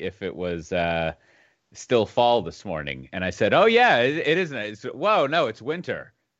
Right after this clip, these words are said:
We're, we're all into winter here, which is, uh, it's a phenomenon. It's, it's, uh, it's rainy. Rains a lot here now. But, you know, we were thinking of some episodes we need to do for the end of the year, and I think, I think we agreed we'll do a, uh,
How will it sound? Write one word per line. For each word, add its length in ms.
We're, 300
we're 180
all 220
into 160
winter 240
here, 240
which 260
is, 200
uh, 260
it's 160
a 100
phenomenon. 760
It's, 180
it's, 240
uh, 400
it's 160
rainy. 460
Rains 300
a 40
lot 200
here 160
now. 280
But, 340
you 100
know, 120
we 160
were 80
thinking 260
of 100
some 200
episodes 520
we 140
need 200
to 60
do 260
for 120
the 160
end 100
of 80
the 80
year, 300
and 100
I 80
think, 240
I 80
think 160
we 140
agreed 320
we'll 140
do 360
a, 320
uh, 300